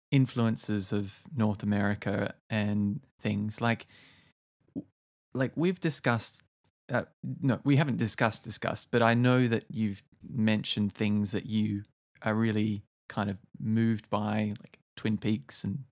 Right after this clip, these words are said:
Tolkien and stuff. Like, is that, like, a part of your writing process? Like, is this album reflecting on all sorts of media, or is this, do you write an album that's like,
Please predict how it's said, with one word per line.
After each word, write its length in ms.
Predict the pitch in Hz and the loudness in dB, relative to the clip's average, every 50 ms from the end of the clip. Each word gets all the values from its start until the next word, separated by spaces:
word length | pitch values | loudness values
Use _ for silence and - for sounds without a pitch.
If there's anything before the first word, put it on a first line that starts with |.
| _ - | _ -4
Tolkien 340 | - 113 107 104 101 - - 104 104 104 101 | -2 -2 -2 -2 -4 -4 -4 -2 -2 -2 -2
and 80 | 110 | -4
stuff. 420 | - - - 113 107 104 - - - | -6 -2 -2 -2 -2 -2 -6 -6 -6
Like, 240 | - - - - - - - - - - - - - _ _ _ _ _ _ _ | -6 -6 -6 -10 -16 -18 -20 -20 -20 -20 -20 -20 -20 _ _ _ _ _ _ _
is 200 | 156 156 147 143 | 0 2 2 2
that, 420 | 180 202 226 - - - - - _ _ _ _ | 2 0 0 0 -6 -12 -14 -14 _ _ _ _
like, 240 | 135 131 120 110 - - | 0 0 0 0 -2 -6
a 80 | 127 | -8
part 460 | - - - - - 107 110 120 139 | -8 -8 -10 -6 -2 0 2 2 2
of 320 | 151 151 147 143 135 139 - - _ | 2 2 0 -2 -8 -12 -16 -14 _
your 240 | - 127 131 127 120 | -2 0 0 0 2
writing 320 | 120 120 123 127 135 131 | 2 2 2 2 2 0
process? 640 | 123 - 135 127 131 135 - - 139 151 143 - - | 0 0 0 0 0 0 -2 -2 -2 -2 -4 -4 -4
Like, 160 | 107 104 - | -6 -4 -4
is 140 | 113 104 107 | -4 -2 0
this 220 | 156 160 151 - - | 2 0 0 0 -2
album 380 | 120 120 120 123 117 117 113 110 | 0 2 2 2 2 2 0 0
reflecting 600 | 107 104 - - 120 - _ - - 117 113 110 | 0 -2 -2 -6 -6 -6 _ -2 0 2 2 4
on 280 | 110 107 104 101 98 - - - - - _ _ _ _ | 4 4 4 2 0 -2 -10 -20 -20 -20 _ _ _ _
all 240 | - 117 120 113 113 107 | -2 -2 -2 -2 -4 -4
sorts 500 | - - - 113 120 165 - - - - | -4 -4 -2 0 0 0 0 -2 -2 -2
of 140 | 170 160 | -2 -2
media, 400 | 151 160 160 160 160 165 165 165 | -2 -2 0 0 0 0 0 0
or 220 | 160 - - 117 110 | 0 0 0 2 2
is 140 | 107 - - | 2 2 2
this, 240 | 160 - - - - - - - - _ _ _ | 0 0 -2 -4 -6 -12 -20 -20 -20 _ _ _
do 80 | 135 | 0
you 140 | 135 143 147 | 2 2 2
write 380 | 139 135 127 123 120 120 117 - | 2 2 2 4 2 2 2 2
an 160 | 117 107 - | -2 -2 0
album 600 | - 107 107 107 101 104 107 104 104 104 104 110 - | 0 0 0 0 0 0 0 2 2 0 0 -2 -6
that's 260 | 98 95 - - - | -8 -8 -8 -6 -4
like, 480 | 107 104 107 104 104 - - - - | -2 -2 -2 -2 -4 -6 -10 -20 -20